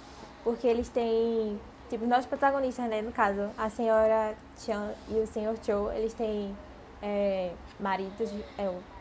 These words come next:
parceiros ausentes, eles ficam muito tempo sozinhos, é, eles têm alguns,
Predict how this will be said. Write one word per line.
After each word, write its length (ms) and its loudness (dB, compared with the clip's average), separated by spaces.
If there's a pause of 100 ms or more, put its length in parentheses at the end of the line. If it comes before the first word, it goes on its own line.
(140)
parceiros 500 -2
ausentes, 1040 -2 (340)
eles 120 -2
ficam 200 -2
muito 280 0
tempo 260 -2
sozinhos, 1200 -2 (400)
é, 140 0
eles 180 0
têm 180 0
alguns, 560 -6